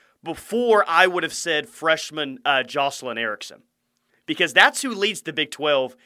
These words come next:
in batting average right now with a five sixty-eight average. As a freshman, eighteen games in,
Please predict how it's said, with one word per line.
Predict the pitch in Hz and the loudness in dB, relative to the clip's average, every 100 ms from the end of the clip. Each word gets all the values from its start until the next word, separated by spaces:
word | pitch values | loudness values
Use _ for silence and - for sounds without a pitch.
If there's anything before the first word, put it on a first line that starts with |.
| _ _ _ | _ _ _
in | 92 | -2
batting | 208 254 220 | 2 2 4
average | 165 160 160 147 | 4 4 2 2
right | 151 - | 0 2
now | 143 139 | 0 0
with | 139 | -2
a | 131 | -8
five | - - 196 208 226 226 | -8 0 4 6 4 0
sixty-eight | - 208 208 202 202 160 165 - | -4 -6 -6 -14 -6 -2 -2 -4
average. | 151 147 135 120 - - | -2 -2 -2 -10 -6 2
As | 226 226 - | 2 2 0
a | 226 | -2
freshman, | 196 - 214 226 226 196 131 120 | -2 -8 0 0 0 -6 -8 -6
eighteen | 233 262 - - 247 | -4 -4 -6 -8 -6
games | 220 214 202 185 | -2 -2 -4 -6
in, | 175 147 | -4 -6